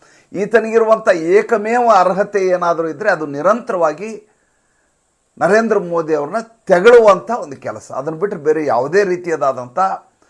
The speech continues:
ಅರ್ಹತೆ ಇವನಿಗೆ ಇಲ್ವೇ ಇಲ್ಲ. ಕೇವಲ ಮತ್ತು ಕೇವಲ ಈ ದೇಶದಲ್ಲಿ ನಡೆಯುವಂಥ ಅಭಿವೃದ್ಧಿಯ ಕೆಲಸ ಕುರಿತು ಮತ್ತು ಈ ದೇಶದ ಪ್ರಧಾನಮಂತ್ರಿ ಕುರಿತು ಅತ್ಯಂತ ಹೀನಾಯವಾಗಿ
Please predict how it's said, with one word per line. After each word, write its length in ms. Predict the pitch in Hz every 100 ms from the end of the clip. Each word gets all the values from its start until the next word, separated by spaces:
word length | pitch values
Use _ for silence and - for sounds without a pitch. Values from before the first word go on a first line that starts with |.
| _ -
ಅರ್ಹತೆ 500 | 151 165 160 - 165
ಇವನಿಗೆ 280 | 139 131 107
ಇಲ್ವೇ 240 | 95 101
ಇಲ್ಲ. 140 | 92 - _ _
ಕೇವಲ 460 | - 170 202 214 247
ಮತ್ತು 320 | 240 202 202 185
ಕೇವಲ 260 | 170 170
ಈ 180 | 156 131
ದೇಶದಲ್ಲಿ 520 | 160 165 165 160 160
ನಡೆಯುವಂಥ 560 | 147 147 151 139 131 190 214 - _ _ _
ಅಭಿವೃದ್ಧಿಯ 640 | - 156 233 226 196 202 185
ಕೆಲಸ 340 | - 135 131
ಕುರಿತು 600 | 123 107 110 196 208 - _ _ _ _ -
ಮತ್ತು 240 | 196 226
ಈ 300 | 190 202 165
ದೇಶದ 400 | 220 233 233 208
ಪ್ರಧಾನಮಂತ್ರಿ 800 | 170 151 180 190 170 160 156 139
ಕುರಿತು 340 | 135 135 -
ಅತ್ಯಂತ 520 | 151 139 - 240 233 214
ಹೀನಾಯವಾಗಿ 1080 | 156 170 185 175 170 156 156 185 190 175